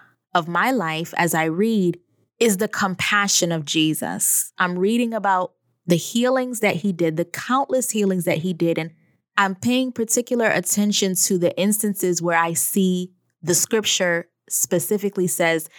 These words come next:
he felt compassion. He was moved with compassion. And this was always pertaining to the person who was in bondage, the person who was suffering, the person who was in need.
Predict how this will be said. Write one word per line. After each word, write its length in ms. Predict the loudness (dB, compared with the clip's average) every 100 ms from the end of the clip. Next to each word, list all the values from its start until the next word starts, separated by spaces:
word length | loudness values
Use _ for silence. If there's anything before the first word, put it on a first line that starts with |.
| -20 _ _ 0
he 180 | 2
felt 440 | 2 0 2 0 0
compassion. 920 | -6 -4 0 0 2 0 -2 -6 -10 _ _
He 160 | -2 0
was 180 | 0 -2
moved 480 | 0 2 2 0
with 200 | -2 -4
compassion. 800 | -4 -4 -2 -2 0 0 0 -4 -8 _ -20 _ -2
And 180 | 0
this 240 | 2 0 0
was 160 | -2
always 520 | 0 0 0 0 -2 -4
pertaining 580 | -2 0 2 0 0 0
to 120 | -2
the 80 | -2
person 500 | 0 0 0 -2 -2
who 240 | 0 2
was 160 | 2 -2
in 180 | -4 -2
bondage, 460 | 0 2 0 -4 -4
the 80 |
person 400 | -2 0 0 0
who 140 | 0 2
was 200 | 2 0
suffering, 540 | 0 0 0 -2 -2
the 80 | -4
person 400 | 0 2 2 0
who 120 | 0
was 200 | 2 0
in 240 | -2 -4 -2
need. 480 | 2 4 2 -4